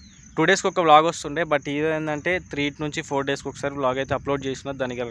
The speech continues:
reason అయితే ఈరోజు మీకు explain చేయాలి, అంతేకాకుండా ఒక చిన్న update కూడా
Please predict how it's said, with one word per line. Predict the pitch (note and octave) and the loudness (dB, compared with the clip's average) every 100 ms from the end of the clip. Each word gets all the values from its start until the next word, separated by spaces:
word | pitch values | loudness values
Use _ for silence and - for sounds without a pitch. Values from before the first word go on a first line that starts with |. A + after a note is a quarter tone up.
| B2 | -6
reason | C3 C#3+ | -6 -6
అయితే | C3+ C#3+ | -4 -4
ఈరోజు | C3 B2+ | -4 -4
మీకు | B2+ B2 | -6 -8
explain | A2+ - D3 C3+ | -8 -4 -2 -2
చేయాలి, | C3 B2+ C#3+ C#3 | 0 -2 -2 -4
అంతేకాకుండా | B2+ C3+ C3 C#3 | 0 0 0 -4
ఒక | C#3+ | -6
చిన్న | - C3+ C3 | -6 0 0
update | B2 C3 | 0 -4
కూడా | C3+ | -4